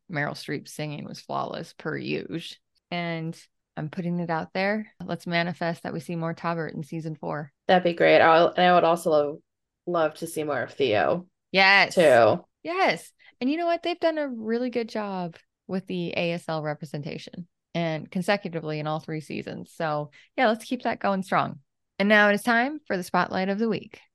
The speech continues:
Speaker 1: The holiday season is approaching fast, and if you're looking to save some money on gifts for your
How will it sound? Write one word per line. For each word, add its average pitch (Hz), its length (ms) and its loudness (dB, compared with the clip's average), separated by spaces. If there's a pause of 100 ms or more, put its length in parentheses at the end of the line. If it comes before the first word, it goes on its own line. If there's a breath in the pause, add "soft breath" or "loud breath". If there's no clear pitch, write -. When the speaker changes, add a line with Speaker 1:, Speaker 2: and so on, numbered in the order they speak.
(880)
Speaker 1:
The 196 60 -6
holiday 247 340 -2
season 269 400 -6
is 247 140 -2
approaching 214 480 -4
fast, - 500 -6
and 185 140 -2
if 180 100 -6
you're 185 140 -6
looking 226 320 -6
to 214 60 -4
save 226 340 -6
some 196 200 -4
money 208 280 -2
on 185 180 -2
gifts 208 340 -8
for - 140 -10
your 190 180 -8